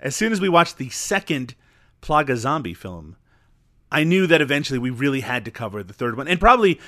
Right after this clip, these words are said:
within a reasonable amount of time, because <laughs> the longer we get away from the second one, and this was an issue already, the more I forgot about every detail that wasn't related to John West.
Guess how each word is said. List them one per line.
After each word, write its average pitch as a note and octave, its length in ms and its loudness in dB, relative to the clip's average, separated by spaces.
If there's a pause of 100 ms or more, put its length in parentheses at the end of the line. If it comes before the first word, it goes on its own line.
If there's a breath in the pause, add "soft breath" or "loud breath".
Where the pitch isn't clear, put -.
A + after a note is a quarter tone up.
(120)
within E3+ 240 4
a D3+ 300 2
reasonable E3 600 0
amount C#3+ 220 2
of C3 80 -4
time, D#3 300 0
because B2+ 440 0 (200 soft breath)
<laughs> - 80 -12
the D#3+ 200 -2 (140)
longer G3+ 260 6
we D#3+ 120 4
get D3+ 160 4
away C#3+ 260 2
from E3 180 -4
the C3+ 80 -2
second B2+ 340 -2
one, B2 180 -2 (180 loud breath)
and C3+ 100 2
this F3+ 140 4
was F3+ 160 4
an E3 60 2
issue D#3+ 340 2
already, C#3 480 2 (280 soft breath)
the C#3 60 -2
more D#3+ 220 6
I D#3+ 100 8
forgot D3 380 4
about C3 240 0 (160)
every G#3 400 4
detail D#3+ 480 0
that C3 180 0
wasn't D#3+ 280 0
related C#3 380 0
to B2+ 60 -4
John A#2+ 280 -2
West. - 360 -8